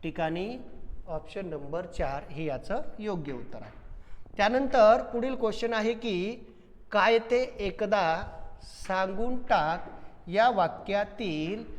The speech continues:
सर्वनाम कोणते? या वाक्यातील सर्वनाम कोणते?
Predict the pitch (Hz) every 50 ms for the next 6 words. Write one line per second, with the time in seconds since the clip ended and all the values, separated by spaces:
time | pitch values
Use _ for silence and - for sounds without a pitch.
0 | - - - - - - - - 226 233 233 220 202 185 175 180 175 170 170 185
1 | 233 262 247 - - 190 160 143 135 131 123 - - 156 131 - - - - -
2 | - - 170 180 185 175 151 143 - - 170 156 147 233 247 - - 202 180 170
3 | 170 165 175 185 190 - - - 156 139 - - 117